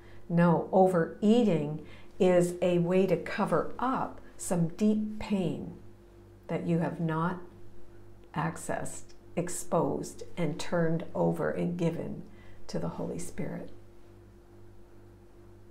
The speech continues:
Everything that we do in excess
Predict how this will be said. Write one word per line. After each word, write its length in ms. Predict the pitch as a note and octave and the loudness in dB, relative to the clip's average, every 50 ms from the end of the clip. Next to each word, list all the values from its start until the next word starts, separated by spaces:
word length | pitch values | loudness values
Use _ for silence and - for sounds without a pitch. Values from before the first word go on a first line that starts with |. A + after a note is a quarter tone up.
| - - - - - - - | -20 -20 -20 -18 -18 -4 2
Everything 760 | - G3 G3 G3 A3 G#3+ G#3 G#3+ G#3+ G#3 G3 F#3 F3+ F#3 F#3 | 6 6 6 8 8 6 6 6 4 2 2 2 2 2 2
that 180 | E3+ D#3 - - | 2 2 2 2
we 140 | F#3 F3 F3 | 2 2 2
do 360 | F3 F#3 F#3 F3 F3 F3 F3 | 2 2 2 4 6 6 6
in 200 | F3+ F3 E3+ D#3 | 4 4 2 0
excess 720 | D#3 - - - - A#3 G#3+ A3+ A3 A3 A3 - - - | -2 -4 -6 -4 0 2 4 4 4 4 0 -4 -10 -12